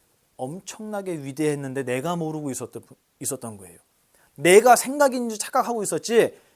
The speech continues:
나는 생각이라고 믿는 순간에도 나는 생각이 아니었었어요.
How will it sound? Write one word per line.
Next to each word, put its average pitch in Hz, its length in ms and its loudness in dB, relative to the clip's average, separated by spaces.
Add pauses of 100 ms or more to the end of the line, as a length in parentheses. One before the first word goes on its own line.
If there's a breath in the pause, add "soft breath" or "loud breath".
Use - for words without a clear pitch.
(120 soft breath)
나는 151 280 -2
생각이라고 185 640 -2
믿는 151 300 -6
순간에도 143 420 -6
나는 127 200 -8
생각이 160 540 -8 (460 soft breath)
아니었었어요. 107 800 -16